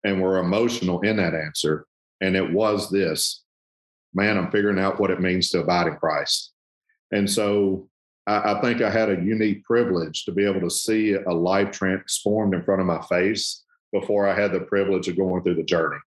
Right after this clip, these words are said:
And, uh, Howard Jones in, uh, January of thirteen, uh, handed me a Journey to Inner Chamber, and he says, "Hey, read this book and tell me if it grabs you." Um, I'm not much of an academic, not much of a reader,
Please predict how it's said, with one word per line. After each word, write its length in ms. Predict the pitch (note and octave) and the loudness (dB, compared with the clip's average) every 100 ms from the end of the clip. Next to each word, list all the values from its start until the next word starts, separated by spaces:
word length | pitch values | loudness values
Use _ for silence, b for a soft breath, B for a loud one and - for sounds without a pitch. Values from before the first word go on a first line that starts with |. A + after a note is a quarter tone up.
| _ _ _ b b - | _ _ _ b b -4
And, 200 | G2+ F#2+ | 0 0
uh, 80 | F#2+ | 0
Howard 380 | G#2 A2+ A2 F#2 | 2 2 2 2
Jones 440 | G#2 G#2+ A2 F#2+ | 0 2 0 0
in, 280 | F#2+ F#2 F2 | 0 2 2
uh, 240 | F2+ F2 | 2 0
January 640 | - G#2 G#2+ G#2 G#2 G2 G2 | 0 0 0 0 2 2 0
of 60 | - | -2
thirteen, 640 | G#2+ G#2 - G2 A2 A#2+ - _ _ _ _ _ _ _ - | -2 -2 0 0 0 -6 -12 _ _ _ _ _ _ _ -4
uh, 160 | G#2+ G2 | 0 2
handed 220 | G2+ A2 | 2 2
me 100 | G#2+ | 2
a 80 | G2 | 2
Journey 320 | F2+ G2 G2+ | 2 0 0
to 100 | G2 | 0
Inner 160 | G2 F#2+ | 0 0
Chamber, 480 | G2 G2+ G#2 A2+ A2 | 0 -2 -2 -2 0
and 80 | |
he 60 | F#2+ | 0
says, 260 | F#2 F#2+ G2 | 0 0 0
"Hey, 140 | G#2 | 0
read 240 | F#2 G2+ | 2 0
this 160 | G2+ - | -2 -2
book 180 | G#2+ G#2 | -2 -2
and 100 | F2+ | 0
tell 120 | F#2+ | 0
me 100 | F#2+ | 0
if 120 | F2+ | -2
it 60 | F2 | -2
grabs 360 | F#2+ F#2+ E2 | 0 0 -2
you." 80 | E2 - _ _ _ _ _ _ - | -10 -14 _ _ _ _ _ _ -6
Um, 280 | G#2+ F#2+ F#2+ | 0 2 2
I'm 140 | G2 | 2
not 200 | G#2+ A2 | 2 2
much 200 | G#2+ A2 | 2 0
of 80 | G#2 | 0
an 80 | G2 | 0
academic, 600 | G2+ G2 F2 G#2 A2+ A2+ - _ _ | 0 0 0 0 0 -2 -8 _ _
not 220 | F#2+ F#2+ F#2+ | -2 0 0
much 180 | G2 | 0
of 80 | F#2+ | 0
a 40 | E2+ | 0
reader, 520 | F#2 G2+ G#2+ G#2 | 0 2 0 -2